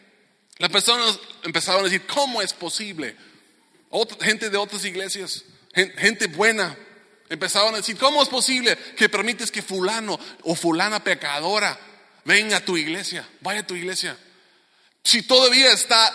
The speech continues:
haciendo tales cosas y diciendo tales cosas, ¿cómo es posible que lo permites estar ahí? ¿Viste cómo se viste? ¿Has escuchado cómo habla? ¿Cómo es posible que permites que esa persona esté congregándote en ese lugar?".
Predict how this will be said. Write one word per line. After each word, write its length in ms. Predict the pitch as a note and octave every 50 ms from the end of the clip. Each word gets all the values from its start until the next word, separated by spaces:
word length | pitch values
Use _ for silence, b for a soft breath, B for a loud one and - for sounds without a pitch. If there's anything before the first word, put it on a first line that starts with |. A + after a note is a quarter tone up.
| - - -
haciendo 600 | E3 D#3 - - - A3+ A#3+ B3 A#3+ A3+ G3+ -
tales 340 | - G#3+ A3+ A#3 G#3 -
cosas 380 | - - A3+ A#3 A3 - F#3 - -
y 100 | A3 G3+
diciendo 580 | F3+ F#3+ F#3+ - - - A#3+ C4 B3+ B3 A3 G3
tales 380 | - A#3 B3 A#3 G#3+ F#3 -
cosas, 320 | - A3+ A3+ F#3+ G3 F3 -
¿cómo 240 | - D4 D#4 E4 C#4+
es 60 | -
posible 520 | B3+ C4+ - - D4 D4 C#4+ C4 A3 D3 - B B D4 B
que 120 | - A#3
lo 80 | A#3 A#3
permites 460 | - A3 G#3 A3+ D4 D4+ - C4 G#3+ G#3
estar 280 | G3 - - G#3 G3
ahí? 140 | G3 F#3 F3+
¿Viste 260 | A3 C4 B3 - C#4
cómo 240 | A3+ B3+ B3+ C4 B3
se 200 | - B3 A3 G#3+
viste? 360 | B3+ C4+ - - C#4 C4 A#3+ B B B
¿Has 180 | F#3+ G#3+ G#3
escuchado 560 | C4+ - - G#3+ G#3 - B3 B3+ B3+ C4 B3
cómo 340 | - B3+ C4+ C4+ C#4+ C4 B3
habla? 360 | C4 C#4 C4+ C4+ C4+ C4+ C4+ - B B B
¿Cómo 200 | - C4 D4 F4
es 60 | E4 -
posible 380 | D4+ C#4+ C#4 C4+ C4 C4+ C#4
que 120 | C4 B3+ G#3+
permites 400 | A3 G#3+ A#3+ B3+ A3 B3 A3+ -
que 80 | A3+
esa 120 | A#3 A3+ A3+
persona 400 | A3+ A3 - B3+ A#3+ G3+ D3 - B B B B B B
esté 300 | G3 G3 - A#3+ A#3+ -
congregándote 640 | A#3+ A3+ G#3+ G#3 G3+ G3 G#3 A#3+ B3 A#3 G3+ G#3+
en 80 | G3+ G#3
ese 180 | G3+ - G#3+ G3
lugar?". 340 | F#3 F#3 F#3+ G3 F3+ D3+